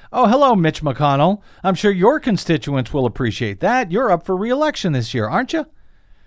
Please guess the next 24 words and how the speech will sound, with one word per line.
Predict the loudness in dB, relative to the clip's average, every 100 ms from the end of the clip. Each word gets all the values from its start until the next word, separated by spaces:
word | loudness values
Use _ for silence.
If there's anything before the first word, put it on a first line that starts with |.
| -20 _ _ _ -20 _ -20 -20 _ _ _
Senate | -2 0
Majority | 0 2 2 2
Leader | 2 0
Mitch | -2 -2
McConnell, | -6 -2 0 2 2 2 0
um, | 2 2 2 -2 -6 -10 _ -20 -20 _ -20 -20 -10 -2
whose | 0 0 -6 -12
state | -6 0 0 0
now | -2 0 0
<laughs> | -2
includes | 0 2 2 0
the | -2
nation's | 0 0 0 0 0 -2 -6 -18 -18
highest | -10 -2 0 2 0 -4
surging | -10 -4 0 0 0 0 -2
geographic | -2 0 2 2 0 0 -2 -6 -6
area, | -2 0 2 2 0 -2 -6 -16 -16 -16
said | -2 4 6 6 2
on | 2 2 4 2 0
Monday | 2 0 0 -2 0 2 2 -2 -4 -16 -20 _ _ -20 _
that | 0 2
he | 2
has, | 2
quote, | 2 2 4 0